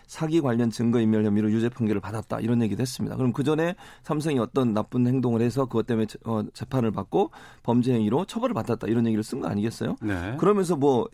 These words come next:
Speaker 1: 소위 우리가 이, 어, 조-, 조선일보 사설 아까 지적해 주셨는데 그 내용처럼 노조 때문에, 어, 이 초일류 기업이 안 된다. 이런 얘기는 쓰질 않았어요. 아예.
Speaker 2: 음.
Speaker 1: 그냥 사실 그대로를 팩트를 전달했다고 볼 수 있을 것 같고요.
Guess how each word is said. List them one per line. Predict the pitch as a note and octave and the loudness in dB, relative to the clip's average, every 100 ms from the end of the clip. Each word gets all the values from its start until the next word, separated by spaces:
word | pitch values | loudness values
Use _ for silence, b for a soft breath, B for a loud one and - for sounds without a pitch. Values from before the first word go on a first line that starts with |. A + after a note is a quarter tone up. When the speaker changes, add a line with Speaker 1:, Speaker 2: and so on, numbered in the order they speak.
| - | -14
Speaker 1:
소위 | - D#3 D3+ | -2 2 4
우리가 | B2 B2+ | 4 2
이, | A#2+ A2 A2 | 2 0 0
어, | A#2 | 0
조-, | G#2 B2+ | 0 -2
조선일보 | A2 B2 B2 C#3 A#2 | -4 0 2 2 2
사설 | A#2 B2+ B2+ | 0 0 0
아까 | A2+ A#2 | 0 -2
지적해 | - A2 A2 | -2 -2 0
주셨는데 | G#2+ G#2+ G#2 | 0 0 0
그 | G2+ D3 D3+ C#3 | 0 2 2 4
내용처럼 | A2+ B2 A#2 A#2+ B2+ D3 B B B | 2 0 -2 -2 0 -2 B B B
노조 | A2+ A#2+ D#3 D#3+ | 0 2 2 0
때문에, | D#3 C#3 B2+ B2 C3+ C3+ B B | 0 2 2 2 2 -2 B B
어, | - A2 G#2+ G#2+ G#2 G2+ | -2 0 2 2 0 -2
이 | A#2 C3+ | -4 -8
초일류 | - F#3+ C#3 C3+ | 0 0 2 2
기업이 | B2 A#2 | 2 2
안 | G2 | 2
된다. | A#2+ A#2+ | 2 2
이런 | G#2 C3+ | 2 0
얘기는 | F3+ A#2 | 0 -2
쓰질 | - G#3 F4 | -2 -4 -4
않았어요. | A2 B2 - A#2 | -2 -6 -2 -4
아예. | A2+ G#2 | -2 -4
Speaker 2:
음. | G2 | -4
Speaker 1:
그냥 | F#2 A#2+ | -2 -2
사실 | A2 E3 F3+ | -2 -2 0
그대로를 | C3 A2+ A#2+ A#2 | 0 2 2 0
팩트를 | - E3 - | -2 -4 -4
전달했다고 | B2 G#2+ G#2 B2 A2+ G#2 | -2 0 0 0 -2 -2
볼 | G#2 | -2
수 | - | -6
있을 | A2 C3 | -8 -8
것 | B2+ A#2+ | -6 -8
같고요. | - - F#3 C#3 | -8 -2 0 0